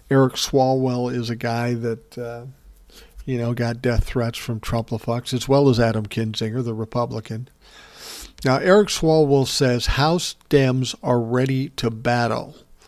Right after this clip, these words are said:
following the G O P's narrow win. Now, that's,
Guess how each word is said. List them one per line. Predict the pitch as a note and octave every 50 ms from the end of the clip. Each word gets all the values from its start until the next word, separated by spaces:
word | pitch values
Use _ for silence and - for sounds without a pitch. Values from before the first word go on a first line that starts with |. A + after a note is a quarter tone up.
| _ _ _ _ _ _
following | - - A#2+ A#2 A#2+ A#2+ A#2+ A#2 A#2+ A#2+ A#2
the | A2+ A2
G | A2+ - - B2+ B2
O | A#2+ A#2+
P's | A#2 - - B2+ A#2+ A2+ A2+ A2 - - - _ _
narrow | - B2 A#2 A2+ A2 A2 A2+ A2+
win. | A2+ A#2+ B2 A2+ - - B2+
Now, | C3 C3
that's, | D3+ G#3+ A#3+ A#3 A#3+ - -